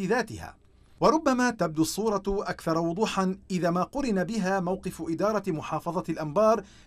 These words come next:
لقرار حكومي يضم مخفري شرطة النخيب وعرعر الواقعين على الحدود السعودية إلى محافظتي النجف وكربلاء، ناهيك عن تحذيرات أطلقها برلمانيون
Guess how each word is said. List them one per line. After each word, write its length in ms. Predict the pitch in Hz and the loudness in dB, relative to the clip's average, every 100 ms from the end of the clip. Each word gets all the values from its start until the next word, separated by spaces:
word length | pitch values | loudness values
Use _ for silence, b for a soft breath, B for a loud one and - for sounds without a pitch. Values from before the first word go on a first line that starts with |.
| B | B
لقرار 640 | 156 - 165 220 226 208 | -2 2 4 6 6 2
حكومي 800 | - 156 156 160 208 202 208 214 - | -2 -4 -2 0 0 0 -2 -4 -8
يضم 340 | 147 151 220 | -2 0 2
مخفري 520 | 147 131 - 156 190 | 0 -2 -4 0 0
شرطة 340 | 165 175 170 160 | 0 -2 -4 -2
النخيب 540 | 156 151 202 233 220 | -2 -2 0 2 0
وعرعر 580 | 160 139 202 196 196 214 B B B | 0 4 4 4 2 2 B B B
الواقعين 640 | 170 202 202 220 277 220 | 2 2 2 0 0 -2
على 180 | 120 120 | -2 -4
الحدود 360 | 127 - 147 165 | -4 -4 -4 -4
السعودية 680 | 156 156 151 196 220 226 220 b b 139 | -4 -4 -2 0 2 0 0 b b -6
إلى 180 | 143 | -4
محافظتي 720 | 135 127 139 131 131 147 214 208 | -4 -4 -6 -4 -2 0 0 0
النجف 460 | 160 190 170 - | 2 2 0 -2
وكربلاء، 600 | 156 175 160 185 233 156 - b b b b | -4 -4 -2 0 2 0 -4 b b b b
ناهيك 420 | - 226 240 320 269 | 0 4 4 4 2
عن 240 | 180 175 | 0 0
تحذيرات 680 | - - 123 156 147 196 196 | -2 -4 0 2 2 2 0
أطلقها 640 | 196 196 127 170 151 143 | -2 -4 -6 -6 -4 -2
برلمانيون 840 | 147 143 147 143 139 139 202 214 | 0 -2 -2 -2 -4 0 2 2